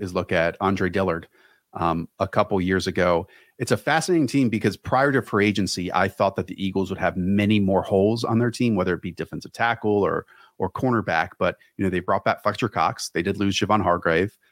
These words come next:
Then at corner, they brought back James Bradbury and Darius Slay on weird contracts I can't really decipher on Over the Cap 'cause I'm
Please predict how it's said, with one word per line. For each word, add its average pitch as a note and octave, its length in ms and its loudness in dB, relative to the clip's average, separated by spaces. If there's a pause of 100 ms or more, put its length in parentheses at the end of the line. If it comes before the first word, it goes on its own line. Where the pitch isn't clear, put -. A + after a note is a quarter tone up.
Then G2 100 -2
at G2 80 -4
corner, G#2 240 0
they F#2 60 0
brought F2+ 240 -2
back G2+ 200 -2
James G2 220 -2
Bradbury F#2+ 640 0 (320)
and B2+ 200 2
Darius F#2+ 340 2
Slay F2 260 -2 (260)
on B2 160 2
weird E3 280 0
contracts F3+ 640 0
I B2 100 4
can't D3+ 240 0
really C3+ 160 2
decipher C3 800 2
on C3 400 2
Over C3+ 140 0
the C3+ 80 2
Cap C3+ 300 -2
'cause - 340 -6
I'm G2+ 240 0